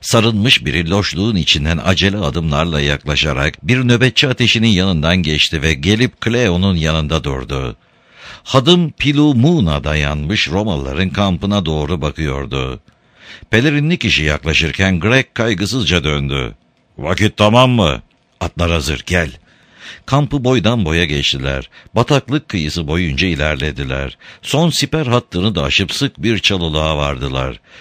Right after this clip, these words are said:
Burada bağlı üç iri at vardı. Furius'un bozguna uğramış yarım lejyonundan kalan atlar. Hayvanlar karanlıkla başlarını eğmiş duruyorlardı.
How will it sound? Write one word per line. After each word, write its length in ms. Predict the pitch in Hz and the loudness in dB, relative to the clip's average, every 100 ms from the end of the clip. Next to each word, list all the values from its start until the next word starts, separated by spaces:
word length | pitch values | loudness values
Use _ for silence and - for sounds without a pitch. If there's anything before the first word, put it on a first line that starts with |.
| - | -10
Burada 480 | 107 135 76 78 71 | -2 0 2 0 0
bağlı 440 | 80 71 69 87 - | -2 -2 -2 -4 -2
üç 260 | 131 - - | 0 0 -2
iri 240 | 92 92 | -2 -2
at 280 | - 85 - | -2 -4 -4
vardı. 500 | 69 69 60 65 64 - _ _ _ - - - | -6 -6 -6 -6 -8 -12 _ _ _ -20 -20 -10
Furius'un 760 | - 220 190 87 73 101 101 82 | 0 2 2 0 0 0 0 0
bozguna 460 | 104 82 107 131 | 0 0 0 0
uğramış 400 | 82 71 82 95 | 0 0 -2 0
yarım 380 | 82 98 127 90 | 0 0 0 0
lejyonundan 720 | 87 85 90 85 78 78 90 | 0 0 -2 -2 -2 0 0
kalan 320 | 82 87 80 | 0 0 0
atlar. 580 | 78 67 - 69 65 - _ _ - - | 0 -4 -4 -6 -6 -10 _ _ -20 -20
Hayvanlar 640 | - 117 135 156 147 160 135 | 0 2 4 4 2 0 0
karanlıkla 580 | 135 127 127 131 131 | 0 0 -2 0 0
başlarını 520 | 104 113 98 98 98 117 | 0 0 0 0 0 0
eğmiş 460 | 78 73 90 - | 0 0 -2 -4
duruyorlardı. 1000 | 78 76 80 71 67 67 67 67 65 64 | -4 -2 -2 -2 -4 -4 -4 -4 -6 -6